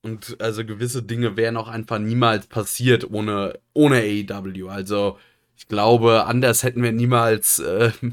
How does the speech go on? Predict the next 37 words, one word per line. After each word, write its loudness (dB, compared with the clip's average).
mehrere 0
Deathmatches 0
im -4
Fernsehen -2
gehabt. -8
Also -8
ich -8
nenne 0
jetzt 0
einfach -4
mal 0
das, 2
zum 0
Beispiel 0
Britt 0
Baker 2
Thunder 0
Rosa 2
Match, -4
das -6
war -6
auch -4
schon -6
hart -6
an -12
der -6
Grenze. -10
Also -10
es -12
war -6
irgendwas -6
zwischen -8
Hardcore 0
und -4
Deathmatch. -4
Wir -6
hatten -8